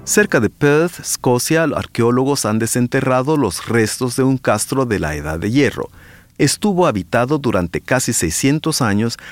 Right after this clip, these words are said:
antes de ser abandonado en el siglo uno después de Cristo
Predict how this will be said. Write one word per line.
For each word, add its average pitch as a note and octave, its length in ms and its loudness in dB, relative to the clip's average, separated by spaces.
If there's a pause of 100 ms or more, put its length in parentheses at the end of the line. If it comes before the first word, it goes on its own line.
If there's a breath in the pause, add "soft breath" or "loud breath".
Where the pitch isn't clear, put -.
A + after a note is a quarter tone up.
(140 loud breath)
antes A#2+ 400 2
de G2 80 -4
ser G#2 220 0
abandonado B2 760 2
en G#2+ 180 0
el F#2 100 0
siglo B2+ 400 2
uno A#2+ 340 2
después F#2+ 440 -2
de - 120 0
Cristo B2 460 0